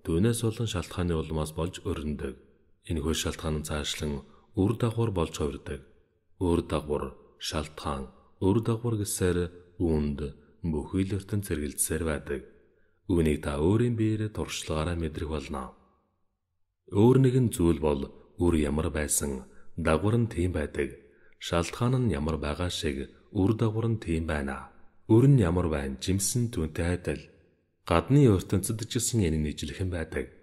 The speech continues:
Бидний биеийн дотоодд ч гэсэн энэ ялгаагүй. Гадны ертөнцид нэгэн жишээ авъя. Жишээлбэл та хоёр үр суулгалаа гэж бодъё. Нэг нь чихрийн нишингийн үр, нөгөөх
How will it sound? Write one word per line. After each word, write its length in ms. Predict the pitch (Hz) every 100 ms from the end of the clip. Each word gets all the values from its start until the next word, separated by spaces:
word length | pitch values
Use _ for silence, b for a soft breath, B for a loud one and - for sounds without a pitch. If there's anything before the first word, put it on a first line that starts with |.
| _ _ _
Бидний 320 | 95 92 143 127
биеийн 320 | 95 104 87
дотоодд 400 | 76 85 101 104
ч 160 | 110
гэсэн 160 | - 110 87
энэ 240 | 80 73
ялгаагүй. 560 | 76 76 69 73 67 - _ b b _
Гадны 400 | 85 80 92 82
ертөнцид 500 | 73 - 82 - 78
нэгэн 320 | 117 104 127 101
жишээ 300 | - 92 95 85
авъя. 240 | 73 65 - _ _ _ _ _ _ _ _ _ _ _
Жишээлбэл 440 | 95 85 92 85 82
та 240 | 80 76
хоёр 400 | - - 123 120
үр 60 | 113
суулгалаа 560 | - 78 71 67 78 92
гэж 100 | -
бодъё. 400 | 82 - 69 64 - b b -
Нэг 200 | 85 82
нь 160 | 82 -
чихрийн 380 | 71 76 80 73
нишингийн 480 | - 78 71 98
үр, 240 | 80 67 - b b b
нөгөөх 400 | 85 82 82